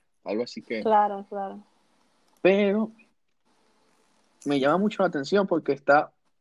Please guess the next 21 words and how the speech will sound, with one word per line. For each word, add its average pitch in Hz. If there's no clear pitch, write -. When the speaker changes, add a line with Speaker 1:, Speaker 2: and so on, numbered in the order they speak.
Speaker 1:
muy 190
interesante. 202
No 139
diría 180
original 185
porque, 131
como 107
te -
dije, -
se -
me -
hace 101
similar 107
a 104
Stranger 104
Things. -
Pero 147
no, 160
o 160
sea, 139
es, 135